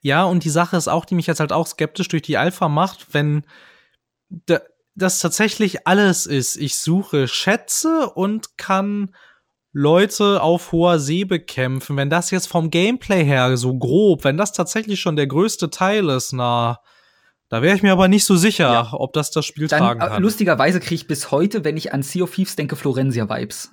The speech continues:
Speaker 2: Ich weiß nicht, ob dieses Spiel das jemals einstellen kann. Ich glaub, darüber hab ich schon mal geredet.
Speaker 1: <laughs> Ja, es kann gut sein, es kommt mir
Speaker 2: Aber
Speaker 1: bekannt
Speaker 2: Florencia
Speaker 1: vor
Speaker 2: war auch ein
Speaker 1: irgendwie.
Speaker 2: fantastisches M M O. Das einzige M M O, in das ich aktiv Geld im Ingame-Shop gesteckt habe. Da
Speaker 1: Na
Speaker 2: ich war
Speaker 1: Mensch.
Speaker 2: sehr jung und dumm.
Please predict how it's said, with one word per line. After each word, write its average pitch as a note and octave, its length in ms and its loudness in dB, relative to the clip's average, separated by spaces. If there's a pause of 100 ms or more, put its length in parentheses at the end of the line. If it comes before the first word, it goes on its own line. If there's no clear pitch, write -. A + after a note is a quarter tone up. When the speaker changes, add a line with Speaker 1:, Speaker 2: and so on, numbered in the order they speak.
Speaker 2:
Ich - 180 -20
weiß - 200 -4
nicht, - 80 -12
ob C#3 80 -10
dieses B2+ 140 -10
Spiel C3+ 120 -8
das B2 140 -6
jemals B2 220 -4
einstellen B2 340 -8
kann. A#2 260 -12 (1500)
Ich A#2+ 100 -8
glaub, A#2+ 160 -6
darüber B2 200 -8
hab A#2+ 60 -8
ich A#2+ 60 -12
schon B2+ 100 -6
mal B2+ 60 2
geredet. C3 580 0
Speaker 1:
<laughs> C#3 40 -8 (1900)
Ja, C3 180 -2
es B2+ 100 -4
kann C3+ 160 -4
gut C3 120 -6
sein, B2 220 -2
es - 80 -10
kommt A#2+ 200 -10
mir B2 180 -4
Speaker 2:
Aber A2+ 120 -8
Speaker 1:
bekannt B2 200 -6
Speaker 2:
Florencia B2+ 300 2
Speaker 1:
vor - 80 -2
Speaker 2:
war - 60 2
auch A#2+ 60 -4
ein B2 100 -4
Speaker 1:
irgendwie. A#2 120 -4
Speaker 2:
fantastisches A#2+ 440 -8
M C3 140 -2
M C3+ 120 0
O. C#3 140 -2
Das A#2 140 -6
einzige A3 320 0
M D#3+ 80 0
M C#3+ 140 -2
O, E3 100 -2
in F3+ 80 -4
das A#2 200 -4
ich - 180 -16
aktiv - 400 -8
Geld A2+ 220 -4
im F3 100 -6
Ingame-Shop A2 460 0
gesteckt - 340 -14
habe. - 160 -16 (2250)
Da - 140 -8
Speaker 1:
Na G3+ 80 2
Speaker 2:
ich F3+ 60 2
war A#2 140 0
Speaker 1:
Mensch. A2 120 -4
Speaker 2:
sehr A#2 120 -2
jung A2+ 240 -6
und G#2+ 160 -12
dumm. A2+ 260 -6